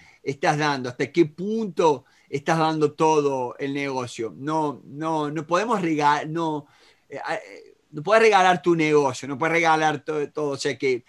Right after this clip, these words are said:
hay que ver en cada caso, no quiero entrar en detalles, pero, pero,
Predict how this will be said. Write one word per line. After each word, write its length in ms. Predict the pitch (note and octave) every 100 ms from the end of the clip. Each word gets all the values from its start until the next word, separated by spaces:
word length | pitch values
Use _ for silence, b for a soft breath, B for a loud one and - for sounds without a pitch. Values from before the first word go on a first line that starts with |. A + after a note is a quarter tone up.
| -
hay 120 | F3+
que 120 | A#3
ver 180 | A#3 A3+
en 80 | E3+
cada 320 | G3+ G3 E3
caso, 480 | A3+ - G#3 - F#3
no 120 | E3
quiero 200 | F#3+ F3+
entrar 300 | E3 E3+ F3
en 100 | D#3+
detalles, 500 | D3 D3 G3 G#3 F3+ D3+
pero, 300 | C#3+ B2+ - b b b
pero, 500 | - D#3 D#3 C#3+ A#2+